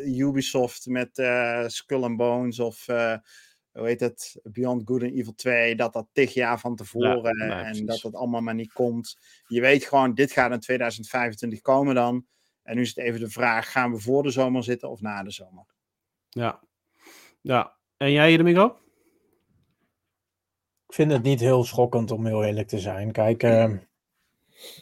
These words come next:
Speaker 3: de ervaring leert, zeker als je naar G T A vijf kijkt, hè, die, eh, werd toen aangekondigd. En, eh, die zou, geloof ik, met een maand of zeven, acht, geloof ik, pin me er niet op vast, uitkomen. Die werd uiteindelijk, eh, uitgesteld,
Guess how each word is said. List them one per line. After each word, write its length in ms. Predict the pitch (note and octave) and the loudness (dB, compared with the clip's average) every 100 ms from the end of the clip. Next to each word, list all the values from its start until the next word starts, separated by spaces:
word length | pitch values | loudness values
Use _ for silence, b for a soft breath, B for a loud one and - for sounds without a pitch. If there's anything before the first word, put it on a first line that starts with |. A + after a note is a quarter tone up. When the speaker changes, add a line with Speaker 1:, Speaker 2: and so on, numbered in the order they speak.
| - | -16
Speaker 3:
de 200 | B2 B2 | 0 0
ervaring 680 | A#2+ B2+ A2+ C3 C3+ C3 B2+ | 2 2 6 8 8 8 6
leert, 300 | C3 C#3 B2 | 8 8 8
zeker 300 | C#3 C3 C3 | 4 4 4
als 140 | B2 | 0
je 80 | C3+ | 0
naar 300 | B2+ B2 B2+ | 2 4 4
G 240 | - C3 B2+ | 4 4 6
T 60 | |
A 200 | C3 B2 | 6 6
vijf 340 | A#2 C3+ C#3+ - | 8 8 6 4
kijkt, 380 | A#2 A2+ A#2 | 4 4 4
hè, 200 | A#2+ B2 | 2 0
die, 300 | B2 A#2+ B2 A#2 | 2 2 4 4
eh, 80 | |
werd 200 | A#2 A#2+ | 4 4
toen 180 | B2 A#2+ | 4 -2
aangekondigd. 920 | B2 C3 B2 A#2 B2 B2 A#2 A2 - - B B B _ _ _ | 0 -2 -2 0 2 4 2 0 -4 -20 B B B _ _ _
En, 360 | - A#2 A#2 A#2 | 0 2 4 2
eh, 600 | A#2 A2+ A2+ A2+ A2 A2+ | 0 2 2 2 2 2
die 120 | A2+ A#2 | 0 2
zou, 340 | B2 B2 A#2 | 6 8 6
geloof 380 | - B2 B2 A#2+ | 2 4 6 6
ik, 140 | B2 A#2+ | 2 2
met 240 | B2 A#2+ | 0 0
een 120 | A#2+ | 0
maand 280 | A#2+ B2 A#2+ | 2 2 0
of 100 | A2+ | -4
zeven, 480 | - C3+ C3+ B2 A#2+ | 0 0 2 -2 -4
acht, 300 | C3+ D3 - | -4 -6 -6
geloof 420 | B2+ C3+ B2+ A#2+ | 2 6 6 6
ik, 240 | B2+ B2+ - | 4 4 0
pin 180 | C3 B2+ | 0 2
me 120 | A#2+ | 0
er 120 | A#2+ | 2
niet 200 | B2+ A#2+ | 0 -2
op 100 | A#2 | -2
vast, 300 | B2 B2+ - | 2 2 2
uitkomen. 680 | B2+ B2+ - B2 A#2+ A#2+ A#2 | -2 -2 2 4 4 2 0
Die 100 | A#2+ | 2
werd 180 | B2 B2+ | 0 0
uiteindelijk, 580 | A#2 B2+ B2+ A#2+ A#2 | 0 2 2 0 0
eh, 320 | B2 A#2+ A#2 A#2+ | 0 2 2 0
uitgesteld, 1000 | - D3+ C#3+ C3 - C3 B2 A#2 - | 2 0 0 -4 -6 2 4 4 0